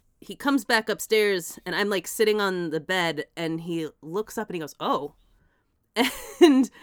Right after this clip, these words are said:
I look up and I go, "Oh." <laughs> And we have this drop ceiling that my grandfather put in, in the, like, seventies. Um, and it's just sagging in the middle.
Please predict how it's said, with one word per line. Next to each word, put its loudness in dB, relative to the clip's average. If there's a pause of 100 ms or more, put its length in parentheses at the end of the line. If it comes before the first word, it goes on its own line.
(280)
I 8
look 0
up -2
and -4
I -4
go, -4
"Oh." 6
<laughs> -10 (360)
And 6 (340)
we -2
have 0
this -2
drop 4
ceiling -6
that -6
my -2
grandfather 0
put -4
in, -2
in -6
the, -6
like, -8
seventies. -6 (400)
Um, 0 (140)
and -6
it's -6
just -6
sagging -4 (320)
in -6
the -10
middle. -10